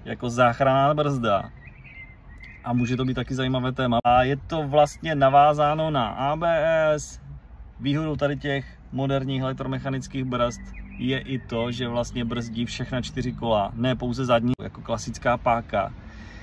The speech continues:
Klasická ručka je zase výhodná v tom pro extrémně šikovné řidiče, že si můžete to auto korigovat různě v, eh, nepředvídatelných a krizových situacích. Ale kdo jako je špičkový řidič, jo?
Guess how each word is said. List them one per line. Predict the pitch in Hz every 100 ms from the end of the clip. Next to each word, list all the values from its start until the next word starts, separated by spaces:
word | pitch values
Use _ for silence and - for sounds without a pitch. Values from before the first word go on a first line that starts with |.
| - - -
Klasická | 127 127 151 - 156
ručka | 147 143 - - 143 139 135 139 - - - - - - -
je | 127 127 131 131
zase | 127 131 127
výhodná | 127 127 131 135 135
v |
tom | 131 123
pro | 120 117 113 107
extrémně | 135 - 139 135 127
šikovné | 123 117 131 131
řidiče, | 127 123 120 123
že | 120
si | 135
můžete | 120 120 120
to | 131
auto | 120 117 127
korigovat | - 123 120 120 110 104 - - -
různě | 127 131 139 123 113 107
v, |
eh, | - - - 110 113
nepředvídatelných | 123 120 127 123 127 123 127 127 123
a | 120
krizových | - 131 123 127 123
situacích. | 139 127 120 - 110 101 - -
Ale | - 113
kdo | 117 120 127
jako | 127 120 127 123 123 - - - -
je | 123 127
špičkový | 127 - 113 - 127 123
řidič, | 120 113 98
jo? | 110 92